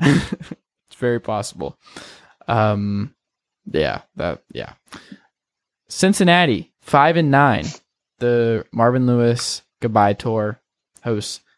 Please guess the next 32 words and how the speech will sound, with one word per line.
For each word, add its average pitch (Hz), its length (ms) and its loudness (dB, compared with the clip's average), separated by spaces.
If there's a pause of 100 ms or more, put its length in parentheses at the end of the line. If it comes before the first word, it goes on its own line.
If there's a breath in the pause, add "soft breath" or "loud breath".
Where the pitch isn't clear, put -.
(100)
the 120 120 -2
Detroit 147 320 -2
Lions, 113 380 0
who 123 80 -6
somehow 127 440 0
had 107 220 0
the, 107 140 -2 (220 loud breath)
they 262 120 4
were 359 80 6
a 381 60 2
playoff 202 340 4
team 127 220 -4
last 107 260 -6
year. - 220 -12
How 226 180 4
did - 100 -4
Detroit 160 360 -4
get - 160 -4
this 123 180 -8
easy 120 260 -6
of 101 80 -6
a 104 40 -10
schedule? - 420 -12
I 151 80 4
don't 185 140 4
understand 110 500 -6
this, 87 160 -12
but - 400 0 (320 soft breath)
they're 135 140 0
eight 156 160 2
and 147 80 -10
six, - 400 -2